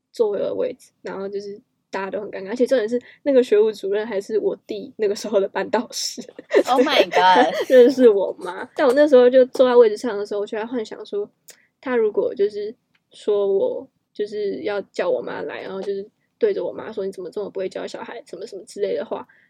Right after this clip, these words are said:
Speaker 1: 我，我可能会做出什么行动。对，就是反正就是一些很可怕的事情，<laughs> 不方便在节目上面讲。<laughs> 但是，这都只是就是脑中的一些想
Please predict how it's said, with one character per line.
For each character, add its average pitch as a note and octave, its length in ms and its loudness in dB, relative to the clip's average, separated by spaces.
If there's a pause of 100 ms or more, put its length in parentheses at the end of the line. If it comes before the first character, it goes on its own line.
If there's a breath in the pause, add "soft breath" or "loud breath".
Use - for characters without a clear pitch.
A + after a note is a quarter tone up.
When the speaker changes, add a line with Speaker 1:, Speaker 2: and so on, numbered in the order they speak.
Speaker 1:
我， F#3+ 320 -4
我 G#3 140 0
可 - 200 -8
能 A3 200 -12
会 G3+ 120 -4
做 G3 240 -4
出 G3 120 -12
什 G3 80 -18
么 A3+ 80 -14
行 - 240 -20 (160)
动。 - 140 -10 (280)
对， G3 160 -2
就 G#3+ 100 -6
是 A3 80 -4
反 G#3 140 -8
正 G#3 80 -4
就 A#3 60 2
是 A#3+ 120 -4
一 A#3+ 40 -4
些 A#3+ 160 4
很 G3 120 -4
可 - 140 -2
怕 B3+ 200 -4
的 - 40 -8
事 - 400 -10
情， - 160 -10 (200)
<laughs> A#3+ 360 -4
不 A3+ 80 -2
方 A#3+ 240 -2
便 A3 140 2
在 G#3+ 80 -4
节 G#3 160 -6
目 G#3 120 -4
上 G#3+ 160 -4
面 G3+ 200 -2
讲。 - 260 -12
<laughs> - 80 -20
但 C4+ 340 -8
是， C4 440 4 (360 loud breath)
这 D#4 140 -2
都 D4+ 160 2
只 G#3+ 180 -8
是 G#3+ 200 -8
就 G#3+ 100 -4
是 G#3+ 200 -8
脑 F#3+ 220 -6
中 G3+ 160 -6
的 G3+ 140 -2
一 - 20 -2
些 G#3 160 0
想 - 220 -8